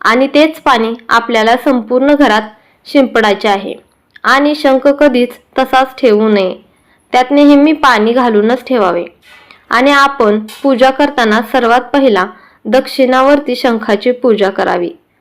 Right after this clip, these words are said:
तसेच शंखाला जर आपल्या बेडरूमच्या नैऋत्य कोपऱ्यात ठेवले, आपले वैवाहिक जीवन सकारात्मक प्रगती होते असे मानले जाते.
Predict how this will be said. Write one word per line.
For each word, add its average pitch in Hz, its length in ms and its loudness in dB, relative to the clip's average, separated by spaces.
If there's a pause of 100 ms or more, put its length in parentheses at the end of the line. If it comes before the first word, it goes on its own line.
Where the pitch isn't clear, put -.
(260)
तसेच 294 420 2 (220)
शंखाला 262 600 0
जर 240 220 0 (280)
आपल्या 220 360 0
बेडरूमच्या 247 680 2 (480)
नैऋत्य 262 640 2
कोपऱ्यात 254 400 0
ठेवले, 220 440 2 (580)
आपले 262 400 0 (140)
वैवाहिक 247 640 2
जीवन 254 360 2 (300)
सकारात्मक 247 640 -2
प्रगती 226 480 -2
होते 226 420 -4 (680)
असे 240 240 0
मानले 220 380 0
जाते. 190 400 -4